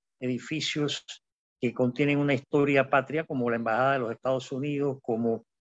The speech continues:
el denominado casino, como el edificio que se conoció después como el Millón, en fin,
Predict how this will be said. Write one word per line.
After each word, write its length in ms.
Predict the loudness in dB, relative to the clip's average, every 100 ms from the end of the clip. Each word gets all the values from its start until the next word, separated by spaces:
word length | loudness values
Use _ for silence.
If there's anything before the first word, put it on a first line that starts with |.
| _ _
el 280 | -4 -2 -2
denominado 600 | -2 0 2 4 4 4
casino, 600 | 0 0 0 2 2 0
como 240 | -2 -2 -2
el 60 |
edificio 520 | -2 -4 -6 -4 -2
que 120 | -2 -4
se 140 | -6
conoció 360 | -4 -4 0 0
después 300 | 0 -2 -2
como 180 | 0 0
el 60 |
Millón, 340 | 0 2 4 4
en 100 | 2
fin, 260 | 2 0